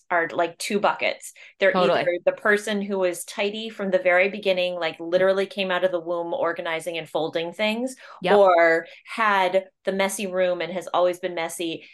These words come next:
Speaker 1: and then came to it through a life transition.
Speaker 2: Yes,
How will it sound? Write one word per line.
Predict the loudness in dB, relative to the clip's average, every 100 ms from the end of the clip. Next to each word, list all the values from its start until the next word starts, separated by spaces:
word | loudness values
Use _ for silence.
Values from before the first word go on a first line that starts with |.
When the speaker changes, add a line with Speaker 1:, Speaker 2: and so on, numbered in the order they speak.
| _
Speaker 1:
and | -4
then | -4 -6
came | -4 -2 -2
to | 0 2
it | 2 -2
through | -6 -4
a | -2
life | 0 -2 -4
transition. | -8 -6 -6 -6 -8 -12 -16 _ _ _
Speaker 2:
Yes, | 0 2 2 -4 -8